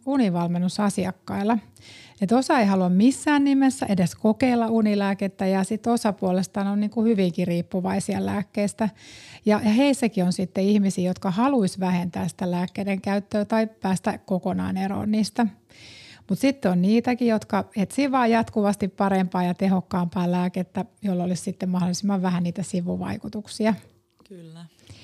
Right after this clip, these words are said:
Speaker 1: Ja nykyään puhututtaa sekin, että, että lääkäreissä tuntuu olevan aika paljon eroa. Ja unilääkereseptin uusiminen niin ei olekaan ihan itsestäänselvyys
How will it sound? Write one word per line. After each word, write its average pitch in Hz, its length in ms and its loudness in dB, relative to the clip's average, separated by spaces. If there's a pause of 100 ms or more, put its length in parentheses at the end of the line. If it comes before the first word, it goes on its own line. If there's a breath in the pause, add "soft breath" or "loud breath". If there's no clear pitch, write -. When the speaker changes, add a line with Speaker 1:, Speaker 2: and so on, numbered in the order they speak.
(840 loud breath)
Speaker 1:
Ja 202 260 2
nykyään 269 440 2
puhututtaa 214 760 -2
sekin, 220 520 0
että, 180 340 -2 (100)
että 202 200 -2
lääkäreissä 196 640 0
tuntuu 190 380 -2
olevan 185 260 0
aika 202 220 0
paljon 220 320 0
eroa. 226 480 0 (360 loud breath)
Ja 185 180 0 (200)
unilääkereseptin 202 1080 2
uusiminen 185 520 0
niin 180 180 -2 (120)
ei 247 160 2
olekaan 208 360 0
ihan 196 220 2
itsestäänselvyys 190 1120 -4